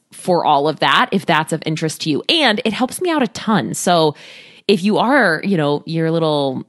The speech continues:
spidey senses went up and it kinda sounds intriguing, I would be so grateful if you did that because it helps me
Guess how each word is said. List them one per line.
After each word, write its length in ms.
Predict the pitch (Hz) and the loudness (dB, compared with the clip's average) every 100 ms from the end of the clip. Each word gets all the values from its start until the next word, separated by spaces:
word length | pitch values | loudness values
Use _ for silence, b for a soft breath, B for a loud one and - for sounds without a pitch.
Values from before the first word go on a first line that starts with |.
| _ _ _ _ | _ _ _ _
spidey 560 | - - - 185 175 175 | -10 -8 -4 -2 -2 -2
senses 400 | 170 160 165 147 | -2 0 -2 0
went 220 | 160 143 | -2 0
up 280 | 147 180 - | 0 -2 -2
and 240 | 170 151 | -2 0
it 140 | 143 - | -2 -4
kinda 240 | 175 160 | -2 -2
sounds 260 | 160 156 156 | 0 0 0
intriguing, 600 | 151 - 196 165 156 156 B B B - | -2 0 0 0 -2 -6 B B B -4
I 100 | 233 | -2
would 180 | 262 226 | 0 -2
be 220 | 202 185 | -2 -2
so 300 | - 180 160 | -2 -2 0
grateful 540 | 165 175 131 160 147 | 0 -2 0 0 0
if 120 | 151 170 | 0 -2
you 60 | |
did 180 | 160 208 | -2 0
that 220 | 170 127 | 0 0
because 240 | 151 170 143 | -2 -4 -4
it 60 | |
helps 320 | 151 170 - | 0 0 0
me 440 | 190 247 214 190 | 0 2 2 2